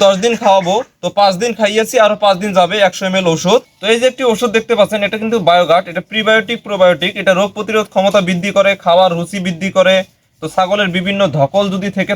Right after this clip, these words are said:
থাকে সেই ধকলগুলো, আহ, কমিয়ে আনে। এই জন্যই মূলত এই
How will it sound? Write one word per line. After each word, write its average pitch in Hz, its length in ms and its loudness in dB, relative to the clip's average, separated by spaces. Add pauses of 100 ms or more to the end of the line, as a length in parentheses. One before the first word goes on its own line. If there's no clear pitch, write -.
থাকে 185 260 0
সেই 180 200 -4
ধকলগুলো, 190 540 0
আহ, - 460 -4
কমিয়ে 208 400 0
আনে। 180 180 2 (260)
এই 190 140 -2
জন্যই 208 260 0
মূলত 214 220 -2 (140)
এই 190 60 -4